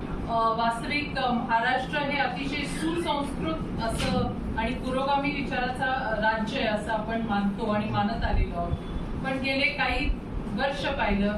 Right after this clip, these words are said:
अ, हे नवीन सरकार आल्यापासून हे चित्र पूर्णपणे बदलत चाललंय असं आपण बघतोय.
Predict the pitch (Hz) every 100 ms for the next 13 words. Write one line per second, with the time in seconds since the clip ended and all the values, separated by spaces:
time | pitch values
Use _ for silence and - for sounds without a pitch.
0 | 208 - - - 202 196 196 220 214 214
1 | 254 302 277 269 240 233 220 208 214 220
2 | - 208 185 - - - - 320 - 302
3 | - 330 330 277 294 311 330 320 302 311
4 | - - 214 208 240 285 285 - - 240
5 | 240 226 240 233 208 202 -